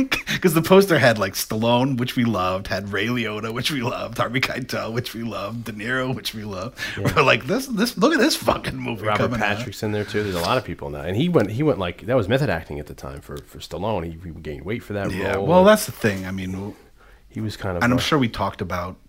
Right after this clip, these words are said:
Speaker 1: a, a lot of Stallone when we did Rocky, and we'll, if we ever get to, like, First Blood or something, we can talk more about Stallone and, uh,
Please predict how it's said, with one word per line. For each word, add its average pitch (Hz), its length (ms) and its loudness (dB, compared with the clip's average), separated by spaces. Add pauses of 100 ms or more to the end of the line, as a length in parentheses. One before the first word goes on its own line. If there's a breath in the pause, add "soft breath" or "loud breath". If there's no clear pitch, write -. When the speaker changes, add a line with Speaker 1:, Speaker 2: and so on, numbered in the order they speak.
(300)
Speaker 1:
a, - 60 -12 (180)
a 95 40 -6
lot 87 220 -8
of 92 60 -8
Stallone 87 360 -8
when 87 120 -8
we 87 80 -8
did 85 200 -12
Rocky, 90 400 -6
and 92 140 -10
we'll, 98 180 -10 (920 loud breath)
if - 100 -6
we 135 80 2
ever 120 140 0
get - 220 -2
to, 92 240 -4
like, 95 220 -8
First - 360 -6
Blood 98 240 -4
or 98 80 -8
something, 104 420 -8
we 104 80 -10
can - 140 -10
talk - 260 -8
more 101 140 -4
about 92 240 -8
Stallone 95 580 -8
and, 90 160 -10 (220)
uh, 92 360 -8